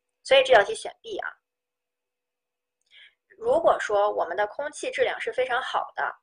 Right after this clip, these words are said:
那么这个光反射到空气当中，它就会被反走了。之所以就是实际，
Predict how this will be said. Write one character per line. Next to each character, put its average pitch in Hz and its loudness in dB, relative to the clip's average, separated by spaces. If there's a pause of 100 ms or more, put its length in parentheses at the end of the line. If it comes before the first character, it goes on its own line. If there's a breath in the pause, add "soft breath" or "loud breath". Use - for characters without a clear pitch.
(880)
那 269 -6
么 240 0 (400)
这 240 2
个 175 -2
光 277 -2
反 - -6
射 247 -2
到 208 0
空 277 -12
气 269 -10
当 202 -4
中， 208 -8
它 254 -8
就 254 -2
会 269 -4
被 247 -2
反 160 -8
走 - -6
了。 - -8 (200)
之 349 -4
所 214 -6
以 190 -6 (120)
就 190 -16
是 170 -8 (160)
实 - -4
际， 330 -12